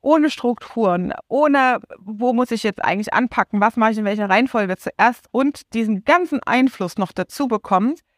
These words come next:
ist es natürlich ein Riesenbrand, sag ich mal, an Feuern, die du permanent am Löschen bist. Ja, und das führt natürlich zu einer unglaublichen Erschöpfung. Was haben wir gemacht,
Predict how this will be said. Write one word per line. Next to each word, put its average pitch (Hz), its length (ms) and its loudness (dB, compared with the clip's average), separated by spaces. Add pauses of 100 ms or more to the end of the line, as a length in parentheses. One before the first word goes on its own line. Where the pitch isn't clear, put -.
(480)
ist 262 220 0
es 269 100 -8
natürlich 247 840 0 (880)
ein 220 160 2
Riesenbrand, 220 1700 -2
sag 165 360 -2
ich - 160 -12
mal, 185 420 0 (140)
an 190 200 -2 (100)
Feuern, 202 420 0
die 190 100 -4
du 190 100 -2
permanent 220 600 2
am 185 160 -2
Löschen 175 260 -4
bist. - 420 -16
Ja, - 220 -2
und 202 220 -2
das 233 280 0 (320)
führt 269 300 -2
natürlich 226 460 0
zu 226 100 -4
einer 214 220 0
unglaublichen 196 680 0
Erschöpfung. - 600 -6 (1200)
Was 240 200 2
haben 233 180 2
wir 285 200 0
gemacht, 339 560 -2